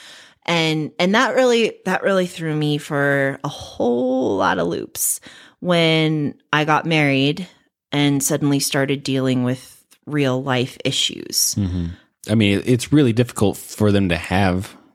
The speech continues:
Speaker 2: f-, I mean, for the cult or people in the cult to have such strong belief systems on divorce or, you know, not getting divorced
Speaker 1: Mm-hmm.
Speaker 2: on top of such strict rules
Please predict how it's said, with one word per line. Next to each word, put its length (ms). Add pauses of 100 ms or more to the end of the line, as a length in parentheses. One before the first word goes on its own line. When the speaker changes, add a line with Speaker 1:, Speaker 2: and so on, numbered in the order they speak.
(120)
Speaker 2:
f-, 180
I 80
mean, 160
for 100
the 80
cult 380
or 80
people 280
in 180
the 80
cult 440 (760)
to 80
have 300
such 440
strong 640 (220)
belief 300
systems 580
on 300
divorce 720 (880)
or, 300 (100)
you 100
know, 80
not 360 (440)
getting 240
divorced 640 (300)
Speaker 1:
Mm-hmm. 520 (320)
Speaker 2:
on 160
top 380
of 180
such 720
strict 600 (440)
rules 760